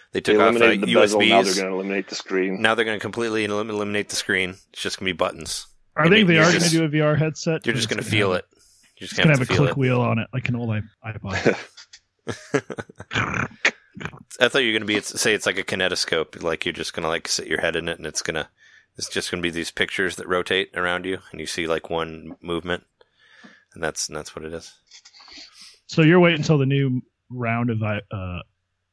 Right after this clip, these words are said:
Speaker 3: of the computer comes out to get the brand
Speaker 2: Yeah.
Speaker 3: new, newest one.
Speaker 2: Which they always have their developers conference right before E three. It's like the
Speaker 3: Mm.
Speaker 2: day before or, or two days before. And so I expect that they're gonna either,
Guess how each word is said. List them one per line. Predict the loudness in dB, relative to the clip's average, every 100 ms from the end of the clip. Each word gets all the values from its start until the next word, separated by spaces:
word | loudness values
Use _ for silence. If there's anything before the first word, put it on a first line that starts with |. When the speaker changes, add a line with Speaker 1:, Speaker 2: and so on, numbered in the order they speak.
| _ _ -12
Speaker 3:
of | -10 -10 -8
the | -6
computer | -2 0 0
comes | 0 -2 0
out | -2 -2
to | -4
get | -6 -6
the |
brand | -2 4
Speaker 2:
Yeah. | 6 6 2 -8 _ -20
Speaker 3:
new, | -20 _
newest | -12 -2
one. | 0
Speaker 2:
Which | 2 6
they | 8
always | 8 6 4
have | 0
their | 0 -2 -2
developers | -2 0 0 -2 -4
conference | -2 -2 -2 -6 -6 -6 2
right | 2 2
before | -6 4 6 6
E | 4 0
three. | 2 2 2 _ -12
It's | 0 2
like | 2 2
the | 0
Speaker 3:
Mm. | 4
Speaker 2:
day | 4
before | 2 -4 -2 2 4
or, | 2 -2 -8 _ -12
or |
two | -6 2
days | 2 0
before. | -4 0 0 0 _ _ _ _ _ _ -8
And | -2 -2 -2
so | 2 4 6
I | 6
expect | 4 0 -2 0
that | -2 0
they're | 0
gonna | 2 2
either, | 4 4 4 2